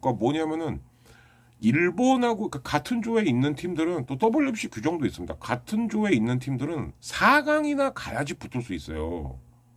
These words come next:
제가 알고 있는 게 맞을 겁니다, 아마. 왜? 같은 조 팀들을 자꾸 붙이게 되면은 초창기 더블유비씨처럼 막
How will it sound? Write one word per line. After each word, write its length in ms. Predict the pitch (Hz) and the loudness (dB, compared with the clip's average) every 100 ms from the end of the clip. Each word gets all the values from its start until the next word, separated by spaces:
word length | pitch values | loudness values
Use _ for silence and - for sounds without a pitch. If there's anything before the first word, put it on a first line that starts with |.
| _ - | _ -14
제가 220 | - 147 180 | 0 4 6
알고 180 | 113 147 | 6 4
있는 100 | 320 | 2
게 80 | |
맞을 260 | 120 - 110 | -4 -6 -8
겁니다, 320 | 104 98 73 62 | -8 -8 -10 -14
아마. 120 | 60 67 | -10 -2
왜? 260 | 120 98 - - - - - - | 0 0 -4 -20 -20 -20 -20 -18
같은 400 | - 160 - 254 | 0 0 2 0
조 120 | 214 | 0
팀들을 380 | - 208 214 208 | -4 -2 -2 -4
자꾸 260 | - 135 - | -6 -8 -6
붙이게 380 | 131 - 170 156 | -6 0 2 2
되면은 500 | 135 120 175 139 - | 2 0 -2 -4 -6
초창기 400 | 190 220 214 196 | -4 0 0 0
더블유비씨처럼 840 | 208 196 202 185 - - 139 127 | -4 -2 -2 -4 -10 -4 -2 2
막 220 | 98 90 | 2 2